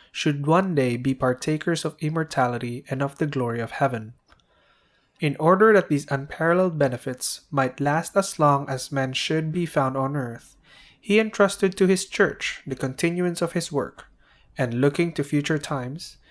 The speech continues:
he commanded her to set in order whatever might have become deranged in human society,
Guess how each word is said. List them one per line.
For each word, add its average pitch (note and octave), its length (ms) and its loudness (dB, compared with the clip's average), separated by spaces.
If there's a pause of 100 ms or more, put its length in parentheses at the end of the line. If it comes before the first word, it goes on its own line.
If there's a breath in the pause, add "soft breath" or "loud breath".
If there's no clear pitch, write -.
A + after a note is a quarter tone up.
(160 soft breath)
he D#3+ 120 -4
commanded D#3+ 540 0
her C3+ 300 0
to - 160 -10
set - 280 -2
in D3+ 140 -4
order C3 380 -2
whatever C3+ 400 0
might D#3+ 300 -2
have D#3 220 -6
become D#3 280 -2
deranged D#3 600 -2
in C3 80 -6
human B2 300 -8
society, B2+ 640 -4